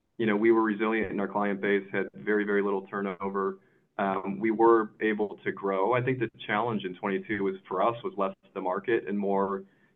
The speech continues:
advisors being heads down with volatility and, you know, focusing on their clients, which they should. And the idea of making technological or operational changes was, was a non-starter. And so,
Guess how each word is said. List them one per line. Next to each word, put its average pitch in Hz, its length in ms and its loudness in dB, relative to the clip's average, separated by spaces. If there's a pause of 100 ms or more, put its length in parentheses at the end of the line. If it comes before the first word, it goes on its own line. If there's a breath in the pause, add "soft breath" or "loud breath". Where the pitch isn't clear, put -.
(140)
advisors 107 680 2 (120)
being 104 200 2
heads 101 260 -2 (100)
down 92 340 -2
with 107 140 -6
volatility 98 680 -2
and, 101 120 -8
you 98 240 -2
know, 92 240 -6
focusing 98 400 -6
on 92 100 -8
their 95 100 -8
clients, 95 460 -6
which 101 120 -6 (120)
they 92 80 -4 (140)
should. 92 260 -4
And 95 100 -4
the 101 60 -2
idea 98 240 -2
of 95 60 -4
making 95 480 -8 (520)
technological 107 680 0
or 104 260 0
operational 98 640 -2
changes 120 640 -4
was, 104 240 0 (360)
was 101 180 -2
a 98 40 0
non-starter. 95 640 -2
And 110 160 -4
so, 98 260 -2